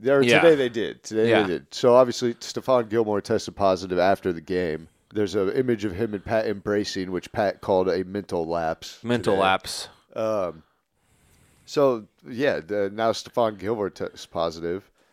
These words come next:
Speaker 1: Uh, and so <laughs> does that put our whole wide receiving core at, in ri-, at danger
Speaker 2: Oh,
Speaker 1: also?
Speaker 2: yeah, I
Speaker 1: Like,
Speaker 2: don't know.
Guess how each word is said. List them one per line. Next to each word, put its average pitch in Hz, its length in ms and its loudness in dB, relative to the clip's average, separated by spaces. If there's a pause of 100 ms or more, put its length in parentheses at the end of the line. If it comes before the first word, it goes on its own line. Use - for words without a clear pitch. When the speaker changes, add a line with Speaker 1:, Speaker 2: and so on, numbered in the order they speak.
(400)
Speaker 1:
Uh, 85 500 -2 (960)
and 110 320 -6
so 131 220 0 (200)
<laughs> - 160 -20
does 131 180 -4
that 143 160 4
put 147 100 4
our 131 140 10
whole 123 180 4
wide 113 300 6
receiving 127 560 -2
core 135 320 4
at, 135 200 -2
in 135 220 -2
ri-, 135 320 4
at 123 220 0
danger 127 180 10
Speaker 2:
Oh, 123 360 12
Speaker 1:
also? 120 200 4
Speaker 2:
yeah, 131 140 10
I - 40 12
Speaker 1:
Like, 139 60 12
Speaker 2:
don't 123 140 6
know. 110 360 6